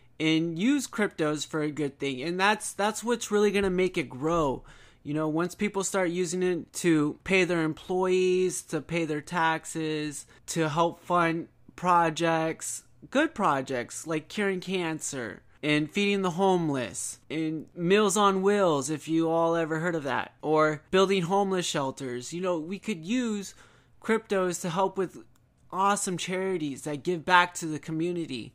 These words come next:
and really show what, what good can come out of it. And right now they're just getting a little bit of backlash 'cause of, of the way they started, but that's not the end for it. You know, there's plenty of room to do things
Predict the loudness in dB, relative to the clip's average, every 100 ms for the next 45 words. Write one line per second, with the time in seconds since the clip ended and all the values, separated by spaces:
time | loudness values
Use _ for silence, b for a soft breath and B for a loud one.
0 | -4 -2 2 4 4 4 0 -4 b -10
1 | 0 2 4 4 4 2 0 _ _ -10
2 | 0 0 -2 -4 4 6 6 2 -2 0
3 | 0 6 6 6 2 -4 -8 -8 -4 -2
4 | 0 -2 -4 2 4 4 6 6 4 0
5 | 0 -2 -2 -2 -2 -2 -2 0 2 2
6 | 0 -2 -2 -4 -8 -6 -8 -8 -8 -6
7 | -4 0 2 2 0 -2 0 0 0 0
8 | 0 0 -2 -4 -2 -2 0 -2 0 -2
9 | -2 -4 -8 -6 -4 -2 -4 -8 -6 -4
10 | -2 -2 -2 -6 -6 -4 -2 -2 -2 -2
11 | -2 -2 -6 -6 -4 -4 -2 -2 -2 -4
12 | -10